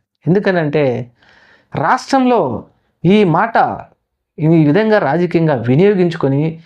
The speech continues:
అధికారం లేకొచ్చిన మూడు నెలల్లో ఖచ్చితంగా దీని మీద మేము పరిష్కారం చూపుతాం అని పల్లె పల్లెకు గడిగడికి చెప్పిన పవన్ కళ్యాణ్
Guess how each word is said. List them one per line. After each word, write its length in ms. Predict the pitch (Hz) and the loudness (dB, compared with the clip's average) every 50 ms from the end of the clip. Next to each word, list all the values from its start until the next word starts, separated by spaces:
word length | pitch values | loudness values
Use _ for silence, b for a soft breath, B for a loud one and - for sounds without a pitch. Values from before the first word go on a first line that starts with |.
| B B B | B B B
అధికారం 520 | - 135 185 226 233 262 254 247 254 240 | -4 -4 -2 0 2 2 2 2 2 2
లేకొచ్చిన 440 | 233 214 202 202 196 180 175 180 175 | 2 2 2 2 0 -2 0 0 0
మూడు 300 | 160 135 139 170 185 190 | 0 2 2 2 2 2
నెలల్లో 480 | 180 160 165 180 196 190 190 170 143 - | 2 2 2 2 2 2 2 0 0 -2
ఖచ్చితంగా 500 | - 156 160 - - - 220 208 196 185 | -4 -6 -6 -6 -4 -2 -2 0 0 -2
దీని 240 | 175 156 156 156 147 | 0 0 0 0 0
మీద 200 | 143 143 151 156 | 2 2 2 0
మేము 240 | 147 143 143 135 120 | 0 0 0 -2 -2
పరిష్కారం 480 | 120 135 160 165 - - 175 170 170 | -2 -2 -2 -4 -4 -4 -4 -4 -4
చూపుతాం 600 | 139 - - - 226 233 233 208 226 208 208 185 | -6 -4 -2 -2 0 0 0 -2 -2 -2 -2 -2
అని 400 | 160 156 151 147 135 120 110 - - _ _ _ _ _ _ _ _ _ _ _ _ _ _ - | -2 -2 0 0 0 -2 -4 -6 -12 _ _ _ _ _ _ _ _ _ _ _ _ _ _ -4
పల్లె 200 | 127 143 185 202 | 0 0 0 0
పల్లెకు 520 | 190 202 202 196 190 185 185 180 165 135 127 | 2 0 0 2 0 0 0 0 0 0 0
గడిగడికి 440 | 123 135 170 175 185 180 175 170 175 | 0 0 2 2 2 0 0 0 -2
చెప్పిన 340 | 160 - 147 139 - 135 127 | -2 -2 -4 -4 -2 -4 -4
పవన్ 320 | 127 - 143 135 151 160 | -2 -2 -2 -2 -2 -2
కళ్యాణ్ 460 | - 143 135 139 143 131 120 110 107 | -2 -2 -2 -2 -2 -2 -2 -4 -6